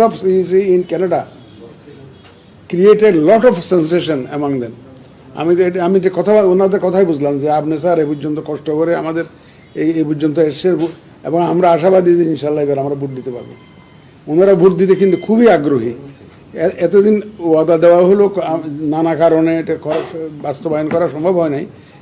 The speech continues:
কিন্তু আমরা এই সরকারের আমলে আমাদের মাননীয় প্রধান উপদেষ্টার, উম, যে কমিটমেন্ট,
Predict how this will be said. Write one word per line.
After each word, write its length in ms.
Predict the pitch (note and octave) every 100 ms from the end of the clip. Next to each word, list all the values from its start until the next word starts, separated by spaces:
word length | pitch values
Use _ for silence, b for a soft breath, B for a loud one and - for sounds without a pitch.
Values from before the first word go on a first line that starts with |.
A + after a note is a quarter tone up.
| -
কিন্তু 160 | C#3+
আমরা 360 | D#3 F3+ F#3+ F3+
এই 180 | E3+ D#3
সরকারের 440 | E3+ E3+ E3+ F3
আমলে 340 | D#3 E3 E3+ E3+
আমাদের 240 | D#3 E3
মাননীয় 360 | D3+ D3 D3+ C#3+
প্রধান 300 | D3+ E3 E3+
উপদেষ্টার, 480 | E3 D#3+ - D#3+
উম, 1080 | D3 - - - - - - - - D3+ C#3+ C#3+
যে 80 | C#3+
কমিটমেন্ট, 580 | - D#3+ F#3+ D#3+ B2